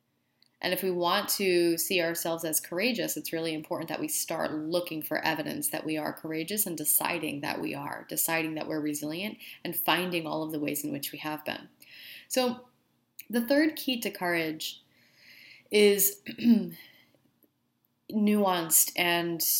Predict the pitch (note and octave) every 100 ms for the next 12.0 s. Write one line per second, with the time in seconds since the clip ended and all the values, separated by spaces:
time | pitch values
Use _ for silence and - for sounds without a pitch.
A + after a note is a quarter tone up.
0 | - - _ _ - A3+ G3+ F#3+ D#3+ -
1 | - - _ _ _ _ _ _ _ _
2 | - - - - - G#3 C#4 D4 D4 A#3+
3 | G3 - D#3+ - F3 F3 F3 - D#3+ -
4 | - _ _ _ _ F#3 F3+ E3+ E3+ E3+
5 | E3 - - - _ _ _ F#3+ G3+ G3
6 | - F#3 F#3 F3+ E3+ E3+ E3 D#3+ - -
7 | _ _ _ _ _ _ _ _ _ _
8 | - - F#3+ F#3 - F3 F3+ F3+ F3 -
9 | _ _ - - F3 - - F3+ F3+ F3+
10 | G3 - F3 F3 A3 G3+ E3+ E3 D#3+ D#3
11 | D3 - D3+ D#3+ - D#3+ D#3 - A3 C#4